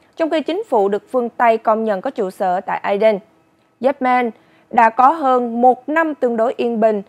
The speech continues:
trong bối cảnh thúc đẩy hòa bình do Liên Hiệp Quốc dẫn đầu. Ả Rập Xê Út cũng đã tổ chức các cuộc đàm phán với người Houthi trong nỗ lực rời khỏi cuộc chiến.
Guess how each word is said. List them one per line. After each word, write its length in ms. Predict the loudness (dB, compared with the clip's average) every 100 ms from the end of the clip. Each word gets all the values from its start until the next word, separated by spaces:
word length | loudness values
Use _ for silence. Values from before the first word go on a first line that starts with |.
| _ _
trong 120 | -2
bối 100 | -2
cảnh 220 | -2 -6
thúc 120 | -6 -10
đẩy 260 | -4 -4 -4 -6
hòa 280 | -4 -2
bình 280 | -2 -2 -2
do 100 | -4
Liên 180 | -2 -2
Hiệp 120 | -4 -6
Quốc 140 | -8 -4
dẫn 260 | -6 -4 2
đầu. 260 | 4 4 0 _ _ _
Ả 140 | 0
Rập 160 | 0 0
Xê 120 | 0
Út 220 | 2 0 -4 _ _ _
cũng 180 | 2 4
đã 140 | 2
tổ 320 | 4 2 2
chức 240 | -2 -8 -8
các 160 | -10 -2
cuộc 240 | -2 0
đàm 220 | -4 -4
phán 300 | -6 -6 -4
với 140 | -4 -4
người 140 | -4
Houthi 360 | -4 -6 -2 -4
trong 220 | -4 -4
nỗ 180 | -2 2
lực 200 | 2 0 -2 _
rời 360 | _ 2 4 4
khỏi 240 | -2 -8
cuộc 220 | -6 -8 0
chiến. 280 | 2 2